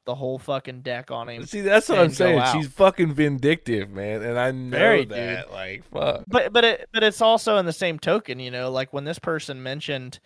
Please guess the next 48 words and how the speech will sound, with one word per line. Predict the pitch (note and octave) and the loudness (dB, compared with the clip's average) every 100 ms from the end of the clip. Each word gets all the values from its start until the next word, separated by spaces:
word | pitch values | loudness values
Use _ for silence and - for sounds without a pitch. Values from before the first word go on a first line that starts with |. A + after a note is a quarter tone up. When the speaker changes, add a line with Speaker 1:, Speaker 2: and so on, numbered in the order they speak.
| _ _ _ - | _ _ _ -2
Speaker 1:
um, | C#3 C3 B2+ B2 B2 _ _ _ _ | 2 2 0 -4 -10 _ _ _ _
you | D#3 | -6
know, | C#3 C3+ | -4 -2
don't | C3+ C3+ | -4 -2
let | D3 | -2
little | D3 D3 | -2 -6
kids | - D#3 C#3+ | -6 -8 -6
win | C#3+ | -8
in | C#3 C#3 | -8 -10
games | C3+ C3+ | -12 -12
that | C3+ | -12
they | C3 B2+ | -8 -6
ask | B2+ - | -6 -8
you | C3 | -16
to | D3 | -10
play | C#3+ G#3+ | -4 -4
with | F#3 | -4
them. | A#2 B2+ | -10 -10
I | |
mean, | G#3 A#3+ C#4+ | -10 -10 -8
l-, | - | -10
I, | - - E3+ - | -10 -10 -8 -6
I, | F3+ G3 - F3+ - - | -2 -2 -2 -16 -16 -10
there's | G3+ F#3 | -6 -4
a | E3+ | -2
point | - A3 B3 - - - | 2 2 0 -8 -20 -10
to | F3 | -6
where | E3+ | -6
you | D#3 | -6
kinda | - G#4 A#3+ | -8 -6 -2
let | E3 E3 | 2 2
'em | C#3 A#2+ _ _ _ _ _ _ _ _ F3 C#3+ | 0 -10 _ _ _ _ _ _ _ _ -20 -12
do | F3 E3+ | -8 -8
good, | C#3+ C3+ D3+ C3 F2+ F#2 D3+ | -12 -4 0 0 -4 -12 _
you | D#3 D3+ | -16 -10
know, | C#3+ C#3 | -6 -6
let | C#3+ D3 F3 - | -4 -4 -4 -4
them, | F3 D3+ C#3 _ _ _ _ E3 | -8 -8 -16 _ _ _ _ -8
let | - | -4
them | A#3 D3+ C3+ | -4 -4 0
learn, | D3+ D3+ B2 A#2+ | 2 2 -2 -6
let | D#3 | -8
them | F3 D#3+ | -8 -8
know | D3 D#3 | -2 -2
they're | D#3+ C#3+ | -2 -4
doing | C#3 A#2+ A#2+ | -8 -8 -8
good, | C#3+ A3+ B3 G#4 _ - | -4 -2 -2 -8 _ -6
but | B3 | -6